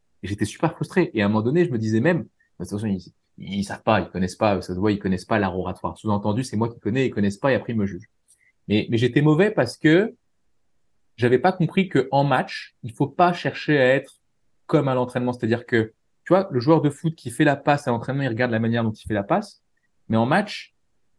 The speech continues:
il se dit pas, euh, « Techniquement, je dois faire la passe comme ça. » Il se dit, « Je, je, je, j'ai l'intention de marquer ou de faire la passe. » Et soit t'as l'intention et ça marche, ça marche pas, mais t'as pas le tort de te concentrer sur la technique, sinon tu passes à côté du match. Mais je pense que c'est pareil. C'est-à-dire qu'à un moment donné,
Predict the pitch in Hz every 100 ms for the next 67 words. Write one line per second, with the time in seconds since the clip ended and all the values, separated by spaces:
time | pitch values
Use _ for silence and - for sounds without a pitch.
0 | - 123 160 233 226 160 123 147 151 143
1 | 160 156 127 131 120 123 - 117 123 113
2 | - 120 151 202 - 113 101 120 - 120
3 | - 120 113 131 151 202 202 165 - 185
4 | 180 147 147 - 170 165 147 143 139 151
5 | - - _ _ _ _ 139 139 - -
6 | 220 202 156 151 147 - 160 131 - 165
7 | 190 - 139 220 151 - 143 - 196 156
8 | - 196 165 131 135 - 151 143 117 -
9 | 220 - 160 - 156 151 131 127 120 104
10 | 87 _ _ _ - - 220 170 151 147
11 | 117 110 113 113 165 175 165 143 131 127
12 | 196